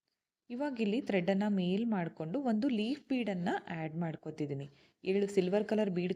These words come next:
ಕಂಪ್ಲೀಟ್ ಆದ್ಮೇಲೆ ಒಂದು ಲೀಫ್ ಬೀಡನ್ನ ಹಾಕಿ ಥ್ರೆಡ್ ಮೇಲ್ ಮಾಡ್ಕೋಬೇಕು. ಈ ಬೀಡನ್ನ ಹಾಕ್ತೀನಿ.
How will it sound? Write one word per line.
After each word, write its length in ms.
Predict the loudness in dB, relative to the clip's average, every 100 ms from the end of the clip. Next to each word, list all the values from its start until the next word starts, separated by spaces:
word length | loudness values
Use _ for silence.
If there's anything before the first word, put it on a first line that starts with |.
| 0
ಕಂಪ್ಲೀಟ್ 420 | 0 0 0 0
ಆದ್ಮೇಲೆ 440 | -4 -4 -4 0 0 2
ಒಂದು 160 | 2
ಲೀಫ್ 300 | 2 0 -2 -2
ಬೀಡನ್ನ 400 | -2 -2 -2 -4 -4
ಹಾಕಿ 400 | -6 -8 -6 -4 -4 -8 _ _ _ _ _ _ _ _ _ _ _ _ _ _ _ _ _ -8
ಥ್ರೆಡ್ 180 | -4 0
ಮೇಲ್ 240 | 0 0
ಮಾಡ್ಕೋಬೇಕು. 680 | 0 -2 -2 -2 -2 -2 -6 -6 _ -6
ಈ 100 | -4
ಬೀಡನ್ನ 500 | 0 0 0 -2 -4 -6
ಹಾಕ್ತೀನಿ. 500 | -10 -12 -10 -8 -8